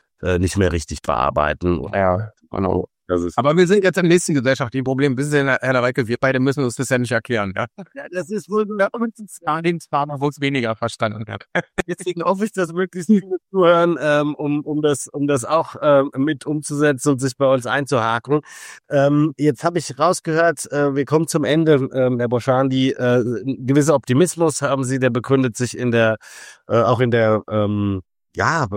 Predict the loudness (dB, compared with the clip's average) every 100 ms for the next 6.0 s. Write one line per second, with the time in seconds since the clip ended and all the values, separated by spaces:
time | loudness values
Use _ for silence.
0 | -10 -12 -12 -12 _ _ -14 -14 -8 -6
1 | -4 -2 -4 -6 -2 2 2 -2 -14 -4
2 | -2 -2 0 2 4 4 0 0 0 2
3 | 4 4 2 0 -2 -4 -4 -4 -4 0
4 | -2 -2 -10 -20 -20 _ -4 0 2 0
5 | 0 -4 -6 -4 -4 -4 0 4 6 4